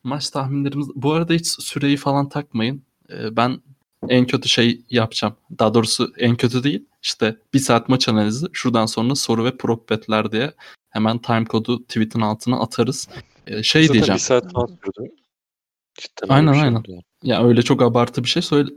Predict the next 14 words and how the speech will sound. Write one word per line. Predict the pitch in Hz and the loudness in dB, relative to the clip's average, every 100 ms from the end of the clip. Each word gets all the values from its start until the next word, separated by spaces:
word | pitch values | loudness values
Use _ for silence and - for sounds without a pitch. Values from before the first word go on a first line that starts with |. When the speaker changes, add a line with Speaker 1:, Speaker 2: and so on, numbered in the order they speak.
| _ | _
Speaker 1:
sürmüyor. | - - 147 107 101 117 | -12 -4 -2 -2 -4 -6
Bir | 127 | -8
saat | - 123 131 | -2 -2 2
yirmi | 127 131 | 2 2
dakika | 110 110 - | -2 -4 -4
oldu | 78 101 - | -4 -4 -8
şu | - | -6
an. | 165 | -2
On | 127 110 | 0 0
beş | 110 | -4
dakikaya | - - 110 113 | -12 -12 -8 -6
da | 131 | -8
biter. | 113 160 165 _ - _ _ _ - | -10 -14 -16 _ -20 _ _ _ -8
Ee, | - - - - | -6 -6 -8 -8